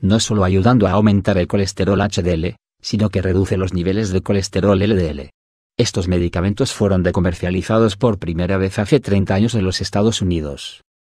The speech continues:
De hecho, cada año en Canadá se prescriben más de treinta y ocho millones de medicamentos con estatinas, destacando especialmente la atorvastatina, Lipitor, rosuvastatina,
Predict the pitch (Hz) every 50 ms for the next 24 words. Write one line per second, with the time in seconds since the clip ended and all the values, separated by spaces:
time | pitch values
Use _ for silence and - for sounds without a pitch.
0 | _ _ _ 95 92 107 113 113 113 - - - - - _ _ _ _ - 107
1 | 104 107 104 110 120 127 107 90 - 90 82 85 85 101 104 - 107 92 - 101
2 | 98 - - 104 101 98 110 110 95 101 101 90 101 - 107 101 104 95 - 101
3 | 104 107 117 120 - 139 127 127 123 120 120 120 120 104 92 87 87 87 87 82
4 | - 87 92 101 98 - 92 - - - 85 87 - - 92 - - 117 95 85
5 | 76 73 - - - - _ _ _ _ 98 98 95 - - 101 - 107 101 95
6 | 85 90 87 - - 104 - 104 95 98 107 113 113 104 92 92 90 90 - 101
7 | 90 104 95 - - 82 - - 92 87 82 69 67 - _ _ _ _ 104 98
8 | 104 95 95 85 - 92 80 - - - _ _ _ _ - - 95 90 - -
9 | 85 87 85 - - - 85 - - 87 85 73 67 -